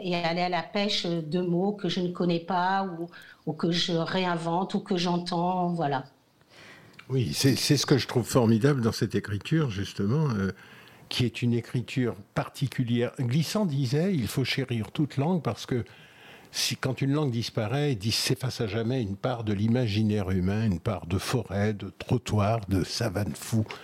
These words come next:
Speaker 2: le goût des plats en zinc, la saveur du manger, le prix de la faim,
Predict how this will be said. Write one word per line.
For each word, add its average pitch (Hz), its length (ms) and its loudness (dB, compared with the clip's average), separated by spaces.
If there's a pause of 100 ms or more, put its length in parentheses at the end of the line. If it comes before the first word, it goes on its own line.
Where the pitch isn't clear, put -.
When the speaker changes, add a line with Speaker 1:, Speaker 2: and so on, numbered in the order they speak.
(380)
Speaker 2:
le 120 120 4
goût 120 220 0
des 117 140 0
plats 131 240 0
en 117 160 2
zinc, 110 420 -2
la 110 160 0
saveur 117 460 0
du 104 120 2
manger, 104 520 0 (340)
le 117 100 4
prix 139 320 -2
de 107 100 -2
la 101 120 -2
faim, 143 300 -2